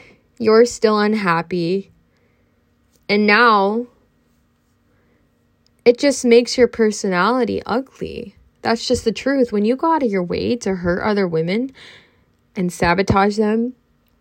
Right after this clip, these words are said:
and bring them down, it makes your personality ugly. And <laughs> it just lowers your value.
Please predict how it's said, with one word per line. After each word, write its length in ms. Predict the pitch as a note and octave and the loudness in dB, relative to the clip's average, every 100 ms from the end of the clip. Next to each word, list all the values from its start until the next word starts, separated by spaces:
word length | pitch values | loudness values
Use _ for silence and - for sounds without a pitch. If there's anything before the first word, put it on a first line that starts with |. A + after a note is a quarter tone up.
| _ _ _ _ _ _ | _ _ _ _ _ _
and 140 | F#3 | -4
bring 200 | F3 F3 | 0 0
them 120 | F#3+ F3+ | 0 -2
down, 480 | F3 F3+ G3 A3 - | -6 -6 -8 -8 -6
it 200 | A#3 A#3+ | -4 -2
makes 360 | A3+ B3+ A#3+ - | 0 -2 -2 -2
your 100 | A3 | -2
personality 880 | - A3+ G#3+ F#3+ F3 G#3 F#3+ E3 | 0 -4 -4 -6 -4 -2 -2 -4
ugly. 560 | - - E3 - - G3 _ _ _ _ _ _ _ _ _ _ _ _ _ | -6 -8 -8 -12 -12 -14 _ _ _ _ _ _ _ _ _ _ _ _ _
And 420 | - G3 G3+ G3 G3+ _ _ _ _ _ _ _ _ _ _ _ _ _ _ _ | -4 0 0 -2 -6 _ _ _ _ _ _ _ _ _ _ _ _ _ _ _
<laughs> 2000 | B3 G#3 - - - - - - _ _ _ _ _ _ _ _ _ _ _ - | -2 0 -2 -10 -18 -20 -20 -20 _ _ _ _ _ _ _ _ _ _ _ 0
it 180 | B3+ B3+ | 2 2
just 260 | C#4+ - | -4 -2
lowers 580 | A#3 A3 A#3 C4+ C4+ A3 | 2 6 6 4 0 0
your 380 | G3 F#3+ G#3 G3+ | 2 4 4 4
value. 760 | F#3 E3+ F3+ E3+ - - - | 2 2 2 0 -6 -10 -12